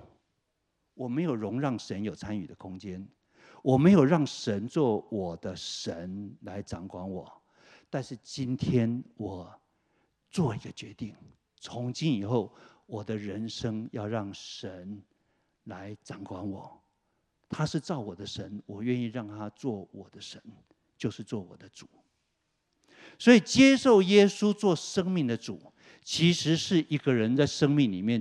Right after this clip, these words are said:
最核心、最重要的那个悔改，因为他过去没有让耶稣做他的主嘛，现在他让耶稣做他的主，这就是他的悔改。好，所以有些人在谈，在看，在，在看四个属灵定律的时候，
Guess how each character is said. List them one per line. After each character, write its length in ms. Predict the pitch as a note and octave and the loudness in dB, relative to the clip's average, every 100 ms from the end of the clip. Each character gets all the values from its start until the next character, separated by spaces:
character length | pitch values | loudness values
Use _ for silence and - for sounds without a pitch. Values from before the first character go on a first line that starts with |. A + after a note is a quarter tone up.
| - | -4
最 320 | - F#3+ C3 | 4 6 6
核 340 | G#2+ - G#2+ A2+ | 2 -8 -8 -6
心、 260 | - B2 | -4 -2
最 180 | B2 B2 | 2 2
重 200 | - A#2 | 2 -2
要 140 | G#2 F#2 | -2 -4
的 100 | F2+ | -6
那 100 | G2+ | -6
个 120 | F2 | -6
悔 200 | - E2+ | -12 -16
改， 280 | - - _ _ - - | -16 -18 _ _ -20 -2
因 80 | - | 10
为 80 | F#3 | 10
他 140 | D3+ | 10
过 240 | D#3 F#3+ D3+ | 4 0 0
去 180 | - C3 | 2 0
没 100 | B2 | 0
有 100 | G#2 | 0
让 160 | A2+ | 0
耶 140 | G#2 G#2+ | 0 -2
稣 160 | A#2 | -4
做 160 | G#2 G2+ | -4 -4
他 160 | F#2+ | -4
的 80 | F2+ | -8
主 180 | F2+ - | -10 -14
嘛， 100 | - - _ _ _ _ _ _ _ | -18 -20 _ _ _ _ _ _ _
现 340 | - - F#3 D#3 | 0 6 6 6
在 180 | D#3+ | -2
他 160 | C3 C#3 | -4 -2
让 180 | C#3 B2+ | -2 0
耶 120 | A#2+ | 0
稣 180 | A#2 A#2+ | -2 -4
做 180 | - A2+ | -2 -2
他 200 | G2 G#2+ | 0 -4
的 120 | F#2+ | -6
主， 240 | - G2+ C#2 - _ _ _ _ _ | -10 -14 -16 -20 _ _ _ _ _
这 240 | - D3 A2 | 2 4 4
就 260 | - A#2 F#2+ | -2 -6 -6
是 180 | - | -12
他 240 | G2 F2 F#2+ | -12 -12 -12
的 140 | F2+ | -14
悔 260 | E2+ F2+ F2 | -16 -18 -18
改。 220 | - - _ _ _ _ _ _ _ _ _ _ _ | -20 -20 _ _ _ _ _ _ _ _ _ _ _
好， 320 | - - _ _ _ | -20 -20 _ _ _
所 160 | - E3 | 2 4
以 160 | C#3+ - _ _ | 2 -2 _ _
有 160 | - B2 | -2 2
些 180 | F3 F3 | 6 6
人 220 | A#2+ C3 | 6 4
在 120 | D#3 | 2
谈， 560 | - A#2 A2 A2+ A#2 B2+ | 0 -4 -4 -4 -2 -2
在 100 | D#3 | -2
看， 180 | - - | -4 -4
在， 240 | - C#3+ C3+ | 0 0 0
在 140 | D#3+ | -2
看 140 | - D3+ | 0 -2
四 200 | - D3+ | -2 -2
个 80 | |
属 140 | C3 G2+ | -2 -2
灵 120 | A2 | -2
定 160 | C3+ C#3 | 0 0
律 60 | |
的 80 | A#2 | 0
时 80 | |
候， 100 | C3 | 0